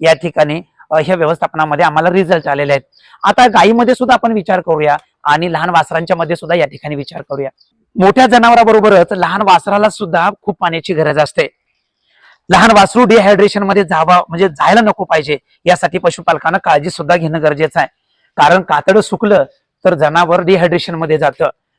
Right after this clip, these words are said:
तर यासाठी ह्या लहान वासरांना सुद्धा, आता या दहा बारा महिन्याच्या आहे, त्यांना चोवीस तास त्या ठिकाणी पाण्याची सोय केल्या. आता समोरच्या बाजूला बघितलं तर हिरवा चारा, सुका चारा याचं प्रमाण योग्य दिले आणि आता आरामशीर हे जनावर निवांत अशी या ठिकाणी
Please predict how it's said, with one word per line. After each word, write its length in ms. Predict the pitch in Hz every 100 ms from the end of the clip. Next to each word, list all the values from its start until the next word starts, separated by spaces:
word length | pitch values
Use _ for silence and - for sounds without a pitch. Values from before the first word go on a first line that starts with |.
| -
तर 60 |
यासाठी 540 | 165 160 - 170 175 190
ह्या 200 | 175 170
लहान 240 | 175 175
वासरांना 440 | 160 147 165 170 175
सुद्धा, 340 | - 156 165 - _ -
आता 160 | 156
या 200 | 170 180 -
दहा 200 | 139 175
बारा 260 | 180 165 175
महिन्याच्या 380 | 170 170 165
आहे, 120 | 151 - _
त्यांना 160 | - 170
चोवीस 360 | - 165 165 -
तास 140 | 190 190
त्या 140 | 165
ठिकाणी 280 | 160 165 170
पाण्याची 380 | 170 156 151 156
सोय 220 | - 147
केल्या. 280 | - 151 - _ _ -
आता 160 | - 196
समोरच्या 420 | - 190 202 220
बाजूला 260 | 202 202 208
बघितलं 320 | 202 202 196
तर 40 |
हिरवा 280 | 202 202 196
चारा, 240 | 190 208 196
सुका 280 | - 185
चारा 260 | 180 - 156 - _ -
याचं 160 | 151 180
प्रमाण 300 | 160 160 175
योग्य 340 | 160 165 180
दिले 240 | 156 147 151 _ -
आणि 140 | 143
आता 360 | 139 160 - 139
आरामशीर 380 | 156 160 - 185
हे 140 | 165
जनावर 380 | 151 147 151 151
निवांत 460 | 156 147 160 185 180
अशी 220 | 156 -
या 100 | 147
ठिकाणी 360 | 143 147 139